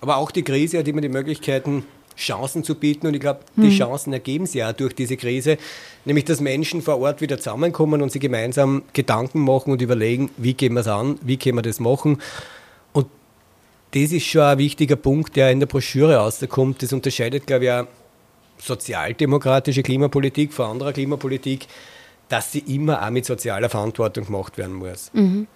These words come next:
Speaker 1: Ja. Und da bin ich auch sehr froh, dass wir mit der Uschi Lackner Landesrätin haben, die die Sozialpolitik einfach in ihrer D N A verankert hat. Und wenn wir uns anschauen,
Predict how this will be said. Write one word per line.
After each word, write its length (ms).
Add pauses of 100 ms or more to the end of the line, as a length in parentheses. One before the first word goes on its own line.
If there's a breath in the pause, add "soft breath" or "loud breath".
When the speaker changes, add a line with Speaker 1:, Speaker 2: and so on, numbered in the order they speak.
(120)
Speaker 1:
Ja. 160 (1600 soft breath)
Und 100
da 80 (240)
bin 200
ich 100
auch 160
sehr 240
froh, 300
dass 160
wir 60
mit 160
der 60
Uschi 420 (120)
Lackner 460
Landesrätin 640
haben, 280
die 340 (100)
die 100
Sozialpolitik 920
einfach 280
in 100
ihrer 180
D 180
N 100
A 400
verankert 460
hat. 160
Und 100
wenn 80
wir 100
uns 120
anschauen, 420